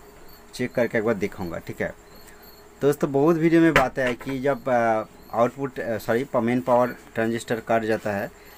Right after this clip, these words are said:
तो कट जाने के बाद ये transistor को ज़रूर check कीजिए, मैं बहुत video में बात आया। तो आज practically ये पीसीबी आया है मेरा पास, मैं check करके आपको दिखाया, तो तभी ये, अ, transistor को open करके भी आपको दिखाऊंगा।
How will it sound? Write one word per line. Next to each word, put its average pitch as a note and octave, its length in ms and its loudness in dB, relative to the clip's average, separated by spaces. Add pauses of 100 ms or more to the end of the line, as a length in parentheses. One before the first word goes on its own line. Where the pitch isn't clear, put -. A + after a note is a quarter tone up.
(120)
तो A2 60 -6
कट A#2 200 2
जाने C3 220 -2
के B2 60 -6
बाद C#3 160 4
ये C#3 120 4
transistor C3+ 460 -2
को C#3+ 120 0
ज़रूर C3+ 360 0
check C3 200 -2 (100)
कीजिए, F2+ 260 -6
मैं G#2 220 -4
बहुत C3 200 0
video C3+ 260 -2
में C3 120 -2
बात G#2 260 2
आया। F2 180 -2 (560)
तो A#2 140 4
आज A#2 300 0
practically C#3+ 600 2
ये C#3 280 0
पीसीबी C3+ 420 -2
आया C3 200 6
है C3 100 2
मेरा B2 200 4
पास, A2 380 0
मैं A2 160 -4
check G#2+ 220 -10
करके F#2+ 280 -4
आपको A2 220 -4
दिखाया, G2+ 460 -4 (480)
तो G#2+ 60 -6
तभी A#2+ 540 0
ये, B2 240 0
अ, A#2 320 -2
transistor A#2 460 -4
को A#2 120 -8
open A#2+ 220 -4
करके A2+ 280 -4
भी A2 120 -6
आपको A2 240 -6
दिखाऊंगा। G2+ 520 -6